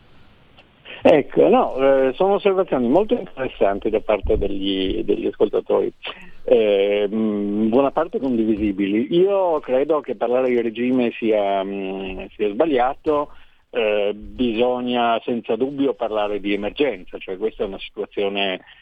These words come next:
eh, che è, mm, provvisoria proprio perché, eh, perché è emergenziale, no? Questo è abbastanza chiaro ed è chiaro, sono d'accordo anch'io con la, con l'ascoltatore, ed è chiaro che... Eh, Draghi è prodotto e non,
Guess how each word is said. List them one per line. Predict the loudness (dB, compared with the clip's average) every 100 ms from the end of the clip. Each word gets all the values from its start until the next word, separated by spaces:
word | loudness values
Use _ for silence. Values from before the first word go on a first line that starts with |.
| -20 _
eh, | -4 -2 0 0 -2 -2 -4
che | -2 0 0 0 0 0 0 0 0 -2
è, | -6 -6 -6
mm, | -6 -2
provvisoria | 0 0 0 0 0 -2
proprio | -4 -6 -6 -6
perché, | -6 -8 -4 -2 0 -2 -4 -10 -18 -20 -20 -6
eh, | -2 -2 -2
perché | -4 -6 -4
è |
emergenziale, | -4 -4 -4 -8 -4 -2 -2 -4 -4
no? | -4 -4
Questo | -8 -6
è | -6
abbastanza | -6 -8 -8 -8
chiaro | -6 -2 -2
ed | -2
è | -2
chiaro, | -2 -4 -4 -6
sono | -8 -6
d'accordo | -4 -4 -4
anch'io | -6 -4 -6 -4
con | -4
la, | -4 -4
con | -4
l'ascoltatore, | -6 -4 -4 -2 0 0 0 -2
ed |
è | -6
chiaro | -4 -4 -4 -4
che... | -4 -4 -10 _ _ _
Eh, | -6 -4
Draghi | -2 -2 -4 -6 -4 -2
è | -2 -2 -6
prodotto | -12 -4 -4 -6 -6 -4 -4
e | -6 -6
non, | -6 -6 -6 -6 -6 -6